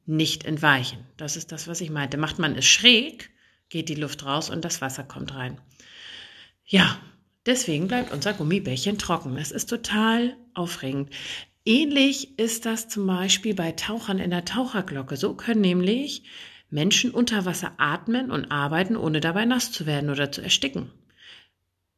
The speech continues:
Taucherglocken haben sozusagen das gleiche Prinzip. Ja, jetzt weißt du Bescheid, was mit der Luft ist. Es gibt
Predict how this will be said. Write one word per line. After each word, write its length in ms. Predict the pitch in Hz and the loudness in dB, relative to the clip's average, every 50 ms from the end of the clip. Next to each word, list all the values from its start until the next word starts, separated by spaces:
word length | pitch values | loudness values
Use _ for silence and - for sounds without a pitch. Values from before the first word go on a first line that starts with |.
| _ _ | _ _
Taucherglocken 680 | - - 147 147 147 160 156 156 165 160 160 - - 147 | -12 -8 -8 -6 -6 -6 -6 -6 -6 -6 -6 -6 -6 -4
haben 120 | 151 156 147 | -4 -2 -2
sozusagen 480 | 160 151 151 - 160 151 147 147 147 | -2 -4 -4 -6 -6 -4 -4 -4 -4
das 160 | 147 147 - - | -4 -6 -6 -8
gleiche 320 | 156 139 139 - - 175 | -8 -6 -6 -6 -6 -8
Prinzip. 680 | - - - 175 180 - - - 139 - - - - _ _ _ _ _ _ - - - - - - - - - _ _ _ _ _ _ _ _ _ _ _ _ _ _ | -8 -10 -10 -8 -8 -8 -8 -10 -10 -12 -12 -16 -20 _ _ _ _ _ _ -20 -16 -16 -16 -16 -16 -18 -20 -20 _ _ _ _ _ _ _ _ _ _ _ _ _ _
Ja, 460 | - - 247 226 190 160 139 127 123 - - - - - _ _ _ - | 0 6 6 8 8 6 4 0 -4 -8 -14 -20 -20 -20 _ _ _ 0
jetzt 320 | - 208 190 190 - - | 2 4 4 2 0 -4
weißt 300 | 156 151 156 151 - - | -4 -4 -4 -4 -4 -4
du 340 | 196 214 254 277 285 - - _ _ - | -2 -2 -2 -4 -6 -10 -18 _ _ -4
Bescheid, 560 | - 302 - - - 147 139 151 220 - - - - | 2 6 6 6 6 4 -2 -2 -4 -6 -10 -10 -6
was 320 | 165 165 165 - - - _ _ _ _ _ - | -4 -4 -4 -4 -6 -8 _ _ _ _ _ -2
mit 180 | 202 214 214 | 0 0 2
der 100 | 240 226 | 2 2
Luft 300 | 208 185 156 165 - - | 2 2 2 0 -2 -4
ist. 200 | - - 226 - | -2 0 0 0
Es 140 | - - - | -2 -4 -4
gibt 320 | - 220 208 - - - | -2 -2 -4 -4 -6 -18